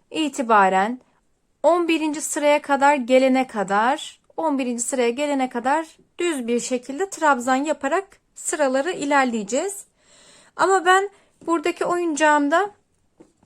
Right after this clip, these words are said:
gazzal kullanmıştım. Gazzal X Large'ın ipini kullanmıştım. İpim bitene kadar devam etmek istedim. Hem şuradaki bacak görüntüsü görünmesin diye.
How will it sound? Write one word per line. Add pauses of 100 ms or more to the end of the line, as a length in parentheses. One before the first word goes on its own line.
(380)
gazzal
kullanmıştım.
Gazzal
X
Large'ın
ipini
kullanmıştım. (460)
İpim
bitene
kadar
devam
etmek
istedim.
Hem
şuradaki
bacak
görüntüsü
görünmesin
diye.